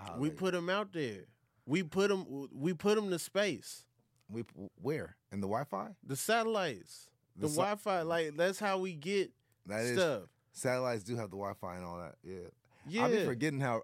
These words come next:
Speaker 1: can I be honest with you? I
Speaker 2: Sure.
Speaker 1: really, I really don't know how the internet works, bruh. Like, like, really, I just know that we got it. But, like,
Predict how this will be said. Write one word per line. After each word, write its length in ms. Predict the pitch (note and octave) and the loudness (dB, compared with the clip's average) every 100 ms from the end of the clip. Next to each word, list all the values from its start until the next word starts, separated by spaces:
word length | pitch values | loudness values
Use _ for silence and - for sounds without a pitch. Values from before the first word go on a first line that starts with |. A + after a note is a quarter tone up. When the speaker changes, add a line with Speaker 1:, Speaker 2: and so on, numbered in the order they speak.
| - - - | -6 -20 -6
Speaker 1:
can 120 | E3+ | -2
I 80 | G3 | 2
be 120 | G3+ | 2
honest 240 | G#3 A3 G3 | 2 -2 -6
with 120 | F#3+ | -6
you? 140 | A3 - - - - | -6 -8 -18 -18 0
I 80 | D4 | 6
Speaker 2:
Sure. 200 | F4+ A#4+ | 10 10
Speaker 1:
really, 260 | G#4 G3+ F#4 - | 8 6 0 0
I 140 | F#3+ | 2
really 420 | G3 G3+ A3 G3+ | 2 0 0 0
don't 480 | D3+ C#3+ D3+ D3+ B2+ | 0 2 2 0 -2
know 160 | B2+ C3 | 0 0
how 180 | C3+ A#2+ | 0 -2
the 160 | G#2+ | -2
internet 320 | A#2 G#2+ F#2+ | -2 -2 -4
works, 260 | F#2 F2 E2 | -4 -6 -8
bruh. 280 | D2 G2+ F#2+ - | -8 -6 -8 -6
Like, 280 | A#2 A2+ F#2+ | -4 -2 -2
like, 260 | A2+ A2+ F#2+ | -4 -4 -6
really, 340 | B2+ E3 B2 | -2 2 2
I 60 | C#3+ | 2
just 200 | D#3 B2+ | 0 -4
know 120 | D3+ C#3 | -2 -2
that 120 | B2 | 0
we 140 | B2 | 0
got 240 | A2 F#2+ E2 | -2 -2 -6
it. 60 | - | -8
But, 140 | G#2+ | -4
like, 220 | G#2 G2+ | -2 -2